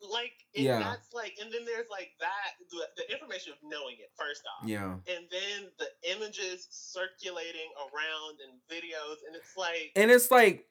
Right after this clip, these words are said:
Speaker 1: I can't go back to sipping coffee after that.
Speaker 2: Yeah.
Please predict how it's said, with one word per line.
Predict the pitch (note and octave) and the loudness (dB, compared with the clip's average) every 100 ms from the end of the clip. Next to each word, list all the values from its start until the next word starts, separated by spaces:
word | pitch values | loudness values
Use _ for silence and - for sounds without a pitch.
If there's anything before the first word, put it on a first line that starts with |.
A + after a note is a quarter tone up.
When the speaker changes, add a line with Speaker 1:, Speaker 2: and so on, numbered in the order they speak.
| _ _ | _ _
Speaker 1:
I | - A#3 - | -6 -6 -8
can't | F4+ | -16
go | C4 | -14
back | G#3 F#3+ | -14 -14
to | F3+ | -16
sipping | F#3 F3+ D#3+ | -20 -18 -16
coffee | F#3 F3 - F4 E3+ | -12 -12 -14 -10 -10
after | - - - | -10 -16 -4
that. | C#3 | 2
Speaker 2:
Yeah. | C#3 C3+ A2 | 4 4 0